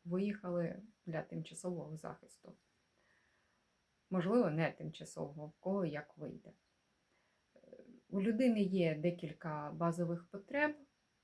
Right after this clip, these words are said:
які дають відчуття стабільності та безпеки, суто навіть на фізіологічному рівні. Перше, це безпека, тобто відсутність загрози життю, тобто вона вже автоматично, коли ви виїхали із, е,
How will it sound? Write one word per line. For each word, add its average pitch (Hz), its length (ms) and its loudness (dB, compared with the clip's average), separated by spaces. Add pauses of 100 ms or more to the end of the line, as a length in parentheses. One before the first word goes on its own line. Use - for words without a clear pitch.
(340)
які 185 420 -2
дають 185 600 0
відчуття 175 520 -6
стабільності 190 720 -2
та 175 200 0
безпеки, 165 680 -6 (120)
суто 220 360 -6
навіть 180 360 2
на 160 60 -10
фізіологічному 156 840 -6
рівні. 143 360 -8 (400)
Перше, 175 340 -2
це 170 400 0
безпека, 147 600 -4
тобто 143 380 -12 (220)
відсутність 170 560 -6
загрози 156 560 -4
життю, 165 520 -8
тобто - 340 -10
вона 147 300 -6
вже 147 380 -4 (840)
автоматично, 175 880 0
коли 160 260 -6
ви 151 160 -6
виїхали 156 720 -4
із, 160 600 -6
е, 165 480 -2